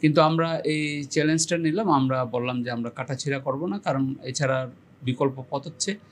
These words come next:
সেটা হচ্ছে হেমোরয়েডেক্টমি, অর্থাৎ পাইলসটাকে কেটে ফেলা। এই কাটলে পায়ে পথে বিরাট একটা ক্ষত তৈরি হয়, সেটা অনেক দিন গরম পানিতে বসে ড্রেসিং করে ভালো করতে হয়, অনেক দিন ব্যথা বেদনা থাকে। তখন আমরা একটা চ্যালেঞ্জ নিলাম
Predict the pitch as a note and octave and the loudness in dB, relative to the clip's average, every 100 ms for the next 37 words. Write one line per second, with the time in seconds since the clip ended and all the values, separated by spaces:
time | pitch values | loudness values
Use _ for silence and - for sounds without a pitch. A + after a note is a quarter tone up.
0 | - - - - C3+ C3 C3 A#2 C3+ C3+ | -20 -20 -18 -4 0 0 0 -2 0 2
1 | B2+ C3+ C#3 - A#2 A2 - C#3 - B2+ | 2 0 -2 -2 -2 -4 -6 -8 -2 0
2 | B2 - D#3+ D#3+ - D#3 C#3 A2 G#2+ - | 0 -2 -6 -6 -2 0 0 -2 -8 -10
3 | - - - - C#3+ D3+ D#3+ F3 F#3 F3+ | -20 -20 -10 -2 0 2 2 0 -4 -2
4 | D#3 D3 D#3 D#3 D3 C#3+ C#3+ C#3+ D3+ - | -2 -2 -4 -4 -2 -2 -2 -4 -10 -12
5 | C3 C#3+ C#3 C#3+ C#3 D#3+ F#3 C#3 A#2+ A2+ | -8 -8 -4 -4 -2 -2 -2 -4 0 0
6 | B2 C3 C3 C3+ C3 B2+ A#2+ B2+ B2 B2 | 0 -4 -2 -2 -2 -2 -4 -8 -8 -10
7 | A#2+ B2+ A2 A#2 - B2+ C#3 B2 G#2+ A#2 | -10 -10 -12 -12 -10 -10 -10 -10 -6 -6
8 | - - - E3 D3 A#2 G#2+ A#2 - - | -8 -16 -8 -4 -2 -4 -6 -12 -16 -20
9 | - - - C3 C3 B2 A2+ A2 G#2+ G2+ | -20 -20 -2 0 2 2 0 -4 -10 -16
10 | - - - - - C#3 D#3 D3+ D#3 D#3 | -20 -20 -20 -20 -6 0 4 4 4 0
11 | D3+ D3 D3 - C#3+ C#3 C#3 C3+ C#3 D#3+ | 0 -2 -2 -2 0 0 0 -2 0 2
12 | C4 C#4 | 0 -2